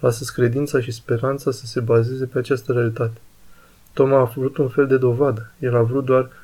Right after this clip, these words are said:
aceeași dovadă pe care ceilalți ucenici avuseseră cu o săptămână în urmă. Ceilalți ucenici îl văzuseră pe Hristos cel înviat și exact asta și-a dorit și Toma. Atât de des, credința creștină este ridiculizată și prezentată ca un fel de credință oarbă.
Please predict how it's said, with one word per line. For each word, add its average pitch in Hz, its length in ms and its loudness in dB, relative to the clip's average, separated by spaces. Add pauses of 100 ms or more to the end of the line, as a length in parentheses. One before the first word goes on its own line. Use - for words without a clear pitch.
(120)
aceeași 139 360 2
dovadă 135 360 4
pe 135 120 -4
care 123 220 2
ceilalți 139 420 2
ucenici 120 400 -4
avuseseră 120 540 -2
cu 117 100 -6
o 120 40 -10
săptămână 120 440 -2
în 117 100 0
urmă. 113 300 -2 (580)
Ceilalți 120 380 2
ucenici 127 440 -4 (260)
îl 131 140 4
văzuseră 127 520 2
pe 120 140 -4
Hristos 113 380 -4
cel 120 140 -6
înviat 117 440 0
și - 140 -8
exact 127 340 0
asta 127 220 -4
și-a 120 140 -6
dorit 120 200 -4
și 110 100 -10
Toma. 113 300 -4 (640)
Atât 123 280 0
de 120 100 4
des, 123 300 0 (260)
credința 131 440 0
creștină 127 360 -4
este 131 200 -4
ridiculizată 120 800 -4
și - 120 -20
prezentată 123 580 0
ca 127 120 -4
un 117 80 -2
fel 123 120 -4
de 123 100 -2
credință 123 400 -4
oarbă. 113 420 0